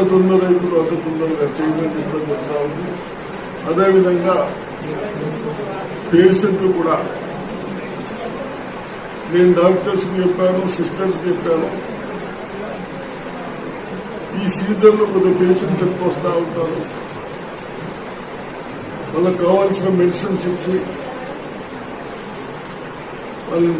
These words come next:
తోలని పంపాలని చెప్తూ, గతంలో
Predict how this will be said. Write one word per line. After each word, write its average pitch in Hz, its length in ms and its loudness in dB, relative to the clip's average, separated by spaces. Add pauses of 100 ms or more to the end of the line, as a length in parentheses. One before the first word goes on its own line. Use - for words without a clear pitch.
తోలని 185 420 4 (140)
పంపాలని 170 580 2
చెప్తూ, 156 280 -2 (1600)
గతంలో 208 440 2